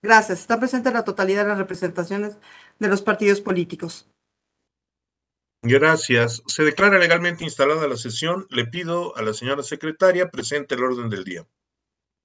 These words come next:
Speaker 1: Gracias. El orden del día previsto para esta sesión ha sido circulado con anterioridad, por lo que procedería a someterlo a la consideración de las y los consejeros integrantes de la comisión.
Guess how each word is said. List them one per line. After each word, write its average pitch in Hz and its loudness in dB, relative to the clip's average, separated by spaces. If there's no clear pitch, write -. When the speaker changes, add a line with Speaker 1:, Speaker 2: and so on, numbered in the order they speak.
Speaker 1:
Gracias. 269 8
El 269 8
orden 311 10
del 285 6
día 285 6
previsto 254 4
para 226 4
esta 226 -2
sesión 294 4
ha 285 6
sido 262 0
circulado 226 2
con 220 0
anterioridad, 233 2
por 233 0
lo 214 0
que 220 -4
procedería 214 2
a 233 2
someterlo 208 -2
a - 2
la 247 4
consideración 214 -4
de 196 0
las 226 2
y 208 -8
los 202 -4
consejeros 196 -4
integrantes 180 -2
de 185 -2
la 175 -4
comisión. 160 -8